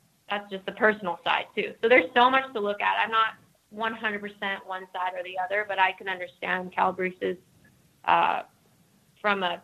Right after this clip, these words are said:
purist, like, soccer purist, the two semesters make sense when you don't take anything else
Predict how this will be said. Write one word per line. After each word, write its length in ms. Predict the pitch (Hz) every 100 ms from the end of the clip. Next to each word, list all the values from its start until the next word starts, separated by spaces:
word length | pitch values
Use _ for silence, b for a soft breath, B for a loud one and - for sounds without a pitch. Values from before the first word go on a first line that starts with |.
| - -
purist, 480 | 247 269 294 339 330
like, 160 | 208 -
soccer 320 | 254 254 285 311
purist, 420 | - 320 320 339 -
the 80 | 214
two 260 | - 254 247
semesters 760 | 220 208 208 - 202 180 175 180 _ _ _ _ _ _ _
make 180 | 202 208 208 -
sense 220 | 165 - _ _
when 140 | 190 196
you 60 |
don't 180 | 202 202
take 160 | 208 196
anything 320 | 185 185 185 180 - _
else 180 | 196 180